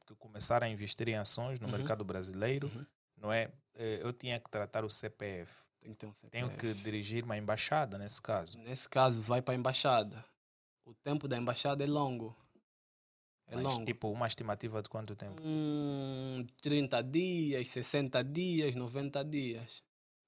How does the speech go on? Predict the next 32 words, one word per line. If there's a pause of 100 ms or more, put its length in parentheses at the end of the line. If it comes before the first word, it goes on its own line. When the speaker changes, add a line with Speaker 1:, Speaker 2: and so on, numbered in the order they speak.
Speaker 1:
Ok. (180)
Speaker 2:
Yeah,
mas
nós
já
temos
um
mecanismo
em
que
na
qual
conseguimos
tratar
em
menos
de
cinco
dias,
uma
semana
tá, (260)
tá
resolvido.
Speaker 1:
Isso
a
partir
de
uma
empresa
particular? (100)
Speaker 2:
Exatamente.